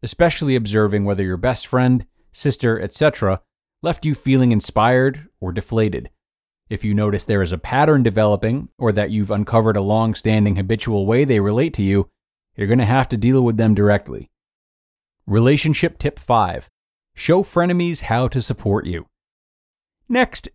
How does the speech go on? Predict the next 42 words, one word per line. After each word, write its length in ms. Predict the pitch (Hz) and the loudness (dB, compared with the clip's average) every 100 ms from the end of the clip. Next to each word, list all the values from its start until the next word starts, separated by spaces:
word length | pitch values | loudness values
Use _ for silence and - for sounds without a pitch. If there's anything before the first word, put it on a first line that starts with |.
| _ 131 | _ -4
begin 320 | 170 180 269 | -4 -2 -2
shaping 400 | 302 - 165 156 | -2 0 0 0
your 160 | 131 127 | 0 0
frenemies' 500 | - 131 127 123 107 | 0 0 2 0 0
behavior 640 | 120 92 98 85 78 - _ | -4 -4 -6 -6 -10 -12 _
so 200 | - 117 | -2 0
they 160 | 113 | 2
become 340 | 104 107 113 104 | 0 -2 0 0
more 300 | 107 110 90 | 2 0 0
optimistic, 840 | 120 - 110 170 - 190 - - | -2 0 -2 -2 -2 -4 -6 -10
attentive, 800 | 131 123 110 110 113 123 131 _ _ | -10 -2 -2 0 -2 -4 -8 _ _
supportive, 600 | - 127 135 120 131 131 | -6 -2 2 2 0 -2
and 160 | 113 104 | -2 0
uplifting. 600 | 101 165 151 101 76 - _ _ _ _ _ | 0 -2 -2 -4 -10 -14 _ _ _ _ _
You 140 | - 170 | -4 -2
will 80 | 196 | -2
feel 240 | 220 214 | 0 0
better, 440 | 160 165 90 - _ _ - | 2 0 0 -8 _ _ -6
and 140 | 110 | -2
after 200 | 143 151 | -2 -2
they 120 | 135 | -2
get 140 | 135 131 | -2 -2
the 60 | |
hang 240 | 113 226 208 | -4 -2 -2
of 100 | 107 | -4
it, 140 | 107 | -4
they 180 | 123 165 | -4 -4
will 200 | 170 170 | -4 -8
too. 360 | - 196 87 - _ _ _ _ _ _ | -2 -2 -2 -10 _ _ _ _ _ _
To 100 | - | -6
accomplish 460 | 165 202 226 180 - | -6 -4 -4 -4 -2
this 200 | 117 - | -4 -4
goal, 420 | 107 92 123 165 _ | -6 -4 -6 -8 _
you 160 | 156 208 | -6 0
will 160 | 202 | 2
use 320 | 135 135 123 | 4 2 2
what 120 | 110 117 | 0 0
I 120 | 131 | -2
call 440 | - 110 110 110 | 0 0 2 0
positive 640 | - - 107 95 110 110 95 | -6 -8 -8 -6 -4 -4 -4
shaping 480 | - 98 - 98 | -4 -4 -2 -4
talk. 440 | - 98 92 - | -4 -4 -4 -8